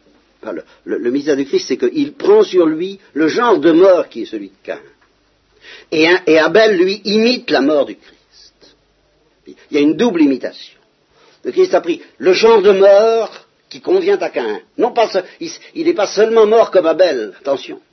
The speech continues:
il est mort comme Caïn. C'est-à-dire qu'il a goûté à cette coupe empoisonnée de l'enfer.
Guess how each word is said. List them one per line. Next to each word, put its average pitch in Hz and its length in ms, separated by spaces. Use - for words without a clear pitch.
il 147 140
est 170 80
mort 190 280
comme 262 300
Caïn. 98 240
C'est-à-dire 127 400
qu'il 123 180
a 98 60
goûté 202 520
à 123 120
cette - 220
coupe - 180
empoisonnée 151 880
de 123 100
l'enfer. 92 400